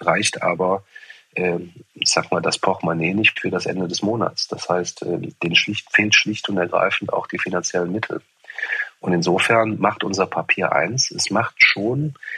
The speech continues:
ich sag mal, einen fast lebensbegleitenden Altersvorsorgevorschlag. Der beginnt mit der Geburt, da bekommen Kinder, ähm, vom Staat, äh, ich sag mal, einen monatlichen Beitrag, der dann angelegt wird als Starthilfe für die Altersvorsorge.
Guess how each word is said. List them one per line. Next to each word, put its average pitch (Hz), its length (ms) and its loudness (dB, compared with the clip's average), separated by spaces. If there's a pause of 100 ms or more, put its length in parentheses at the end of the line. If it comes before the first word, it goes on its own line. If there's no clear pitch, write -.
(140)
ich - 120 2
sag - 200 2
mal, 104 240 0 (160)
einen - 240 -4
fast - 340 4
lebensbegleitenden 95 1120 2
Altersvorsorgevorschlag. - 1400 0 (260)
Der 95 80 6
beginnt 104 400 2
mit 104 160 0
der 98 100 0
Geburt, 92 500 0 (160)
da - 100 -2
bekommen 95 420 -2
Kinder, 123 480 0 (680)
ähm, 98 260 0
vom 120 280 2
Staat, 98 560 6 (340)
äh, 95 200 -2
ich - 80 -8
sag 98 140 -2
mal, 95 120 2
einen 92 160 0
monatlichen 92 560 0
Beitrag, 104 600 2
der 101 420 2
dann 95 340 0
angelegt 90 640 -2
wird - 440 -4
als - 240 2
Starthilfe - 800 2
für - 160 -2
die 85 120 0
Altersvorsorge. - 840 -6